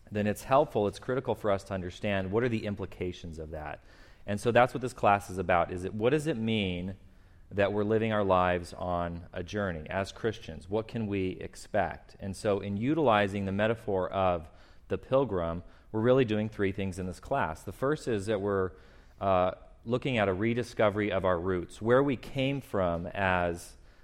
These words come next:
uh, as believers. If there was a, if there is a path that's been walked upon, uh, since the inception of our faith,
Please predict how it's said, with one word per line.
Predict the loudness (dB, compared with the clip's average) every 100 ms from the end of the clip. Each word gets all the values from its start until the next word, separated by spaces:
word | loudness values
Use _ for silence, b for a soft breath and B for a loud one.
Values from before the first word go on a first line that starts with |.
| b -6
uh, | -2
as | 2 2 2
believers. | -2 0 0 -2 -4
If | -4 2
there | 2
was | 6 6 6
a, | 2
if | -2 -2
there | 2
is | 2 2
a |
path | -2 0 2 2 -2
that's | -6 -6
been | -4 -4 2
walked | 4 4 2 -10 -14
upon, | -10 -4 -2 -2 -4 -8 b b b b -8
uh, | -2 2 2 0 -4 -14 -20 -20 -20
since | -12 -6 -6
the | -2
inception | -4 2 0 2 -2
of | 0
our | 0
faith, | -2 2 4 4 0